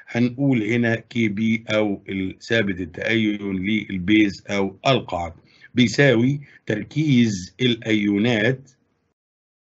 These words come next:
الناتجة أو الأيونات المفككة، اللي هو تركيز أيون الأمونيوم في تركيز أيون الهيدروكسيل على تركيز المتفاعلات أو الجزيئات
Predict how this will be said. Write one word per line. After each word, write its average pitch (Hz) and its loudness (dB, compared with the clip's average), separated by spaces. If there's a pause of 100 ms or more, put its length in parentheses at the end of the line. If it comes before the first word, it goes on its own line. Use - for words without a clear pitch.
(140)
الناتجة 110 0 (400)
أو 101 2
الأيونات 104 0
المفككة، 110 0 (340)
اللي 104 4
هو 120 4
تركيز 104 0
أيون 107 4
الأمونيوم 117 2 (280)
في - -14
تركيز 104 2
أيون 107 4 (100)
الهيدروكسيل 92 2
على 107 2
تركيز 110 0
المتفاعلات 92 2 (440)
أو 151 8
الجزيئات 107 0